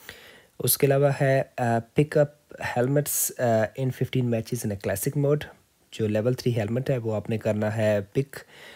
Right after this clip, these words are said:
अ, थ्री एनिमी। ये फ्रेंड, अ, इन स्क्वाड मिशन है। अगर आपके फ्रेंड भी आप पिक अप करते हैं लेवल थ्री हेलमेट,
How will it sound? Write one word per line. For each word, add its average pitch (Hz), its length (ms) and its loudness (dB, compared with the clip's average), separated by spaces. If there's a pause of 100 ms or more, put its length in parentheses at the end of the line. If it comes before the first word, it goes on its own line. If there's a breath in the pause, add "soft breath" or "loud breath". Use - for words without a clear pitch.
(200 loud breath)
अ, 110 120 2
थ्री 139 260 -2
एनिमी। 139 280 2
ये 131 180 2
फ्रेंड, 131 520 0
अ, - 40 -14 (640)
इन 127 120 0
स्क्वाड 123 400 2
मिशन 123 300 0
है। 139 340 -2
अगर 117 180 2
आपके 110 180 -2
फ्रेंड 127 280 2
भी 143 100 4
आप 131 160 2
पिक 135 200 0
अप 131 140 2
करते 127 260 -2
हैं 135 80 4
लेवल 110 220 2
थ्री 117 160 -4
हेलमेट, 120 380 -4